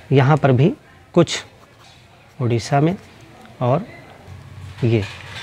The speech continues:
तो ये भी बहुत mild, जैसे ओडिशा में भी होता है, ओडिशा आंध्र प्रदेश और तेलंगाना।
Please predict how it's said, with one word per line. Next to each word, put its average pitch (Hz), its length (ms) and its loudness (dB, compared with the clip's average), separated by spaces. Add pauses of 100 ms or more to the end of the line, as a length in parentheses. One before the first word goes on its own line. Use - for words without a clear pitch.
(260)
तो - 100 -4
ये 180 180 8
भी 247 160 6
बहुत 196 380 2
mild, 165 340 4
जैसे 147 220 -2
ओडिशा 143 440 4
में 170 160 6
भी 156 100 2
होता 160 260 4
है, 175 160 -2 (1000)
ओडिशा 131 460 -2 (1000)
आंध्र 139 240 2
प्रदेश 139 520 -2 (680)
और 151 120 -6
तेलंगाना। 107 640 -4